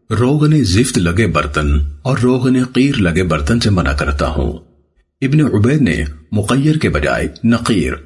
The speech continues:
یعنی لکڑی کو کھوکھلا کر کے بنایا ہوا برتن کا لفظ کہا، جبکہ مسدد نے نقیر اور مقیر کہا۔ انہوں نے مزفت کا ذکر نہیں کیا۔ امام ابو داود رحمہ اللہ نے کہا کہ سند میں مذکور ابو جمرہ کا نام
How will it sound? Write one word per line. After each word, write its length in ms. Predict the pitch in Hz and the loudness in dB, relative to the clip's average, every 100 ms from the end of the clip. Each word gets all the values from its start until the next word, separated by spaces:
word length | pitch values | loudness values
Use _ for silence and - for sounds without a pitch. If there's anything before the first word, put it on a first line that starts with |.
| _ _ | _ _
یعنی 180 | 131 143 | 0 2
لکڑی 380 | 104 87 139 147 | 2 0 0 0
کو 220 | 127 113 | -2 -2
کھوکھلا 380 | 113 113 135 117 | -2 0 0 0
کر 180 | 107 | 0
کے 120 | 107 98 | 0 0
بنایا 380 | 82 82 92 | 0 2 2
ہوا 140 | 110 98 | 2 0
برتن 400 | 82 80 - - | 0 -2 0 0
کا 100 | 85 | 0
لفظ 280 | 67 69 - | -2 -2 -2
کہا، 440 | - 60 57 - _ _ _ - | 0 0 -2 -6 _ _ _ -4
جبکہ 300 | 131 135 147 | -4 0 0
مسدد 500 | 113 101 92 123 131 | 2 0 0 0 0
نے 80 | 107 | 0
نقیر 540 | 170 78 80 73 69 - - | 0 0 0 0 0 -4 -8
اور 140 | 131 | -2
مقیر 480 | 131 104 110 92 65 | 0 0 0 0 -2
کہا۔ 340 | - 65 53 52 - _ _ _ 147 | -4 -4 -2 -4 -12 _ _ _ 0
انہوں 200 | 160 139 | 4 4
نے 180 | 65 - - _ | 0 -6 -14 _
مزفت 540 | 107 123 131 - 156 - | -2 0 -2 0 -2 0
کا 80 | |
ذکر 340 | - 85 123 127 | 0 2 0 0
نہیں 240 | 117 78 | 0 -2
کیا۔ 200 | 71 60 55 - _ _ _ _ _ _ _ | -2 -2 -4 -8 _ _ _ _ _ _ _
امام 300 | 135 135 147 - | -2 0 0 -2
ابو 200 | 110 98 | -2 0
داود 380 | 87 95 117 101 | 0 2 2 2
رحمہ 260 | 80 85 | 0 0
اللہ 220 | 76 101 | 0 0
نے 180 | 123 80 | 0 0
کہا 260 | 80 87 135 | 0 0 0
کہ 180 | - 101 | 0 -2
سند 340 | - 104 131 | 0 0 0
میں 100 | 90 | 0
مذکور 480 | 71 73 82 87 85 - _ | 0 0 0 0 0 -6 _
ابو 260 | 101 92 85 | -2 0 0
جمرہ 400 | 92 90 135 139 | 0 2 0 0
کا 120 | 85 | -2
نام 300 | 71 - | 0 0